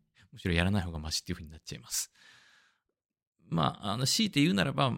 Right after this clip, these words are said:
まあ、か-、ここでね、冒頭で会社紹介をする目的と、強いて言うならば、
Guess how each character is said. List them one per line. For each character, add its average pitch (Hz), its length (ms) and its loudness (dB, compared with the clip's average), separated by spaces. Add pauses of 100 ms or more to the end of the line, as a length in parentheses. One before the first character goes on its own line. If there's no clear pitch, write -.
ま 123 160 -2
あ、 107 40 -4
か-、 123 220 -2
こ - 120 -18
こ 131 80 0
で 120 80 2
ね、 131 80 2
冒 120 200 2
頭 120 120 0
で 117 60 2
会 113 180 0
社 127 180 -2
紹 - 260 -8
介 101 240 -2 (440)
を - 60 -20
す - 140 -12
る 110 60 -2
目 104 180 0
的 - 180 -10
と、 117 100 -12
強 185 200 2
い - 20 -6
て 156 100 0
言 185 80 4
う - 20 0
な 214 80 4
ら 220 100 2
ば、 240 300 2